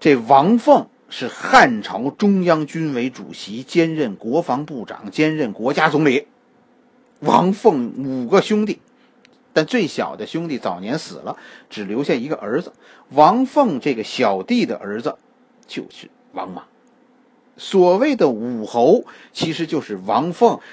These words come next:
和他活着的三个弟弟，外加一个侄子王莽。好了，这一回我们先讲到这里。这一回咱们讲了王家权势是怎么来的，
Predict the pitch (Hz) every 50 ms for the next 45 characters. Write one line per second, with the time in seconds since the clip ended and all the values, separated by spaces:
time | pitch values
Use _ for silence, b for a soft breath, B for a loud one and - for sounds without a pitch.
0 | B B B - 120 120 135 135 131 - - 113 120 147 180 196 180 139 113 -
1 | - 170 185 196 185 170 - 247 233 170 113 - 85 78 - _ _ - 143 156
2 | 127 113 180 - 127 113 117 120 117 120 - 123 - - _ _ - - 127 131
3 | 170 - - - _ _ _ _ _ - 90 95 104 95 - - _ _ _ _
4 | _ _ _ _ _ _ _ _ _ _ _ _ _ _ _ _ _ _ _ _
5 | _ _ _ _ _ _ _ _ _ _ _ _ _ _ _ - 117 123 139 165
6 | - b b b b b b b b - - 190 277 226 151 120 110 - - 107
7 | 107 120 127 110 101 92 95 101 98 104 117 113 110 110 110 - - - - 110
8 | 87 82 - 92 87 - 95 85 76 - - _ _ _ _ _ - 220 254 247
9 | 185 143 123 - - 113 113 127 - 107 101 107 117 107 - 107 73 90 104 -
10 | B B B B B B - - 117 135 131 139 151 170 175 151 165 151 135 139
11 | - - - - 101 107 131 139 127 - 127 113 104 117 104 90 101 87 85 85
12 | 85 82 87 98 104 131